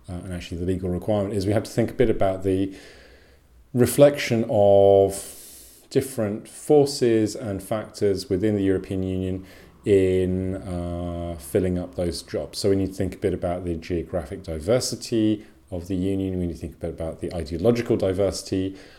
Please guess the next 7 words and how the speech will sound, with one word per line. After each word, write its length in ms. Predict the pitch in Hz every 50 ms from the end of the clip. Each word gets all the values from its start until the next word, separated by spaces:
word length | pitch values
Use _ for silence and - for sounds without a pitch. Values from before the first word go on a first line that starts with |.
| - _
Uh, 200 | - 117 107 113 139
and 100 | 135 123
importantly, 480 | 117 - - 107 104 - 123 107 95
this 220 | 95 92 101 95 -
time 400 | - - 98 95 95 92 95 95 -
also 340 | 101 92 90 - - 85 85
gender 760 | 87 85 - - 92 92 92 92 92 87 90 87 87 85